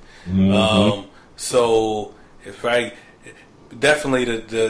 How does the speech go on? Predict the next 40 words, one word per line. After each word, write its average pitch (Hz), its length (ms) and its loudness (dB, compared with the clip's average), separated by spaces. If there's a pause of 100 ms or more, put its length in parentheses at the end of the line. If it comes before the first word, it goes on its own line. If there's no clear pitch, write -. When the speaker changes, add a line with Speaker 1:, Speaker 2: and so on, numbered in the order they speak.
Speaker 2:
the 107 140 -10
Jimmies 113 460 -6
and 107 100 -8
the 101 60 -10
Joes, 101 760 -6
um, 95 320 -6
but 101 160 -4
I 98 60 -4
think 110 280 -10
they're 104 120 -6
coming 104 400 -10
because 104 560 -6
they're 104 160 -8
being 104 280 -10
recruited 110 540 -10
properly. 110 640 -8 (260)
And 92 100 -8
as 85 60 0
you 87 60 2
Speaker 1:
Yes. 82 220 0
Speaker 2:
said, 107 260 -2
when 104 80 -6
they 101 100 -8
come 117 260 -8
and 107 80 -10
see 117 140 -8
the 110 80 -10
facilities, 117 680 -8
they 107 100 -8
see 117 160 -10
the 110 80 -14
program, 117 760 -8 (540)
um, 104 220 -8
they're 101 200 -6
encouraged 107 560 -8
by, 95 320 -10
by 95 220 -12
what 98 280 -12
they're 92 160 -14
seeing. 113 520 -10